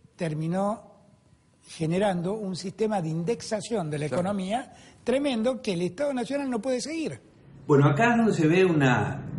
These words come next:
Speaker 3: inconsistencia, o a lo mejor es la continuación de la misma inconsistencia del discurso de Alberto Fernández, porque él entiende que las finanzas públicas son limitadas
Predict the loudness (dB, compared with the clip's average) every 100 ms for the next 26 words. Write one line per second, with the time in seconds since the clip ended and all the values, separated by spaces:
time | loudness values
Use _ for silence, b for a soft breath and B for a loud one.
0 | -2 0 0 -2 -2 -4 0 0 0 -2
1 | -4 -6 -4 0 2 4 4 4 4 0
2 | -8 -6 -4 0 0 0 0 2 4 4
3 | 2 2 0 -2 -4 -8 -6 -6 -4 -4
4 | -6 -8 -10 -8 -8 -8 -6 -2 2 2
5 | 2 -2 -6 -6 -4 -4 -6 B B 6
6 | 6 8 6 6 6 4 4 4 2 2
7 | 2 0 4 4 4 0 0 2 4 4
8 | 6 4 2 -2 -10